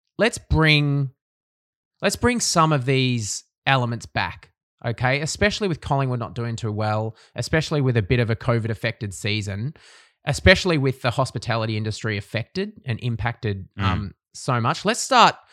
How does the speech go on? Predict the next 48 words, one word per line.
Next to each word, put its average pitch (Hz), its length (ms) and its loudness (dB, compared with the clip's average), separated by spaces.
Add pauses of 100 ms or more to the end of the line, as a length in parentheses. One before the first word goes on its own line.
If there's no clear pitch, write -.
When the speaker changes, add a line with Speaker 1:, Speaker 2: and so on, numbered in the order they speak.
(200)
Speaker 1:
let's 196 120 -8
start - 360 0
big 156 240 4
picture 131 260 0
thinking. 117 320 -2
I 127 80 -2
think 196 320 -6
Pie 123 260 6
Hard 127 220 2
can 110 140 -4
definitely 113 340 -4
help 110 300 -4
here, 139 200 -2
and 185 80 -4
let's 185 140 -4
bring 151 260 0
some 123 220 -2
of 117 40 -2
that 110 120 0
razzmatazz 107 580 -2
back - 380 4 (840)
to 127 100 0
Docklands. 101 680 -4 (200)
Speaker 2:
And 131 160 -2
what 175 140 2
I 202 60 4
like 131 280 0
about 92 300 -2
it, - 160 -8
Damien, 90 420 -2
is 87 220 -4
that 85 240 -6 (120)
it's - 240 -8
really 131 200 0
triggered 120 400 -2
something 107 340 -2
in 107 100 -2
me 92 160 -2
that 104 140 -4
it's - 240 -6
time 139 280 -2
to - 100 -4
show 127 200 -2
some 117 180 -4
imagination. 82 580 -4
I 85 40 -10
totally 104 360 -2
agree. 90 420 -4